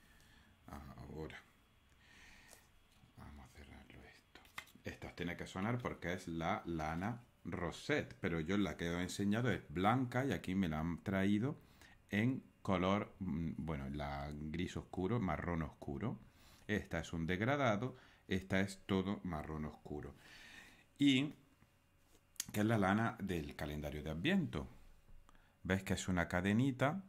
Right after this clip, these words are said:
Aquí está en formato ovillo. Aquí está hilada de manera, pues, torsionada normal,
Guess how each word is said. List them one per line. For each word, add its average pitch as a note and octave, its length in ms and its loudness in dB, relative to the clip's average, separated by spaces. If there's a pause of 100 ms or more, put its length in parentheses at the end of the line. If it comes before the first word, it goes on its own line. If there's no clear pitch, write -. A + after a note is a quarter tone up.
(380)
Aquí E2+ 200 -6
está F2 160 -2
en E2 60 -2
formato E2 500 -2
ovillo. C#3 480 0 (2250)
Aquí G2 320 4
está G2 320 2
hilada F#2 560 2 (340)
de E2 220 -2
manera, D#2 840 -2
pues, D#2 200 -8
torsionada D2+ 640 -4
normal, G#2 500 2